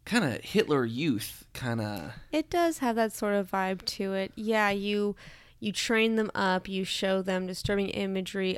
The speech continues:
Speaker 2: of the enemy, you give them promotions and ranks, and say that you are special, you've worked hard, you deserve this. Um, torture of fellow compatriots to figure out where they are.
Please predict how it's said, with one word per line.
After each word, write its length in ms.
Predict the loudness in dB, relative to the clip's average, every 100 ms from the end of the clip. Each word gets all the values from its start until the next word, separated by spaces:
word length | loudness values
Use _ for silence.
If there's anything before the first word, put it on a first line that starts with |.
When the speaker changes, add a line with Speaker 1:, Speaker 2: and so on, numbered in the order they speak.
| -2
Speaker 2:
of 260 | 0 0 0
the 160 | -4 -4
enemy, 480 | -4 -2 -2 -2 -2
you 180 | -2 -2
give 360 | -2 -2 -2 -4
them 180 | -4
promotions 640 | -4 -6 -4 -2 -4 -4 -6
and 180 | -6 -4
ranks, 500 | -4 -4 -4 -6 -8 -12 -18 -18 -8
and 200 | -6 -4 -4
say 240 | -2 -2
that 180 | -4 -6
you 220 | -6 -6
are 180 | -6 -8 -12 -14
special, 440 | -6 0 0 2
you've 160 | -2 -2
worked 180 | -6 -6
hard, 440 | -2 2 2 0
you 100 | -2
deserve 560 | -4 -4 0 0 0 0
this. 540 | 2 2 0 -4 -10 -12 -20 -20 -4
Um, 280 | 0 0 -2 -6
torture 960 | -4 0 0 0 2 2 4 2 0 -2
of 320 | -2 -2 -2 -8
fellow 800 | -16 -12 -2 2 4 2 0 -4
compatriots 880 | -8 -4 0 0 0 2 2 0 -8
to 100 | -8
figure 380 | -4 -2 0
out 380 | 2 0 0 -4
where 200 | -2 -2
they 220 | -2 0
are. 540 | 2 4 4 4 2